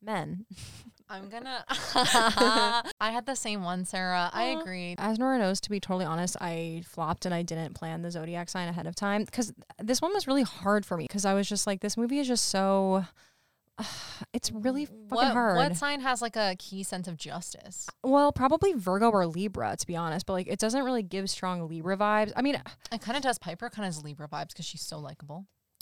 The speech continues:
Speaker 1: Okay, maybe Libra, 'cause Libra's, like, the scales of justice. And also, like, Libras actually
Speaker 2: Let's
Speaker 1: do
Speaker 2: do
Speaker 1: tend to
Speaker 2: that.
Speaker 1: be, like, um, politicians. Like, th-, that's a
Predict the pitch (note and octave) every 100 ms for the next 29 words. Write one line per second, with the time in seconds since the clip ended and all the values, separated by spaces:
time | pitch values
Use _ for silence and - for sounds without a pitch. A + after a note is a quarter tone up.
0 | - B3+ A#3+ A#3 B3+ D#4+ G#3 F#3+ F#3+ G3+
1 | G#3 G#3 A#3+ A#3+ A3 G#3+ - F#3+ F#3 G3
2 | F#3 - E3+ E3+ - F#3 G#3 B3+ F#4 G4+
3 | B3 G3 G#3 A3 G3+ F#3+ F3+ - G3 -
4 | F3 F3+ D#4 F#3 F#3 E3+ F3+ F3 F3 -
5 | E3 D#3+ C3+ E3 - - _ _ _ _
6 | G3 G#3 A3 - - G#3+ B3+ D#4 D#4 G#3+
7 | F#3+ G3 F#3+ - - G3+